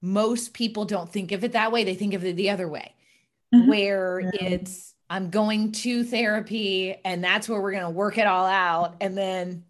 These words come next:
Speaker 1: I'm coasting at home, where it's really the reverse. The
Speaker 2: Mm-hmm.
Speaker 1: work really has to happen. You have to do the work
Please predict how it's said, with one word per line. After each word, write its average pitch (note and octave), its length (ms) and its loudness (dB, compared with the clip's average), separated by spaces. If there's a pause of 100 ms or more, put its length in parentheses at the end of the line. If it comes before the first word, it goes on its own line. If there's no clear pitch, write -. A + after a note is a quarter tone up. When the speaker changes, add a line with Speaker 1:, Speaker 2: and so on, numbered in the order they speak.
(240)
Speaker 1:
I'm F#3+ 160 -2
coasting G#3+ 480 -2
at F#3+ 100 -8
home, B3+ 320 -8
where A3 200 -2
it's A3 260 -4
really C4 220 -4
the A#3 100 -4
reverse. A#3 600 -6 (520)
The F3+ 120 4
Speaker 2:
Mm-hmm. G3 300 4
Speaker 1:
work - 140 -12
really G#3+ 320 -2
has G3+ 340 -8
to G3 100 -10
happen. F3 380 -4
You F#3+ 220 -6
have G#3 260 -6
to E3+ 120 -4
do E3+ 200 -6
the E3 120 -6
work D3+ 380 -10